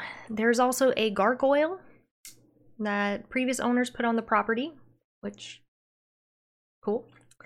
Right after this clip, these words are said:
Uh, the, the gargoyle is pretty gross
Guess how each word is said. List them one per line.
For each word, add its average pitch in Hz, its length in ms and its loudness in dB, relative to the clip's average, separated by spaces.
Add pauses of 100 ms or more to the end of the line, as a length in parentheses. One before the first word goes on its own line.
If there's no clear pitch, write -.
(400)
Uh, 185 440 4
the, 180 240 0 (200)
the 196 140 0
gargoyle 294 720 6
is 233 180 4
pretty 247 460 0
gross 202 840 0